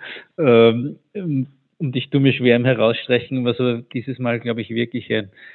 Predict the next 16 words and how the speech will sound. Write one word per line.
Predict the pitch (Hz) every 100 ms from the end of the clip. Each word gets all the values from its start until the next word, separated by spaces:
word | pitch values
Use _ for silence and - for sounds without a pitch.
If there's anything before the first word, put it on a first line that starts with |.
| _ -
ein | 117
ganz | 110 107 -
besonderes | 123 110 113 113 107 -
Highlight | 110 110 -
ist, | 117 -
ist | 135 131
noch | 113 98
einmal | 110 110
die | 104 101 - _ _ _
Podiumsdiskussion | 110 110 113 110 120 - 107 - 107 107 101
von | - 107 101
Albrecht | - 104 107 104 -
Deile | 101 98 104
und | 98 92
Peter | 95 - 90
Horvath. | 98 98 98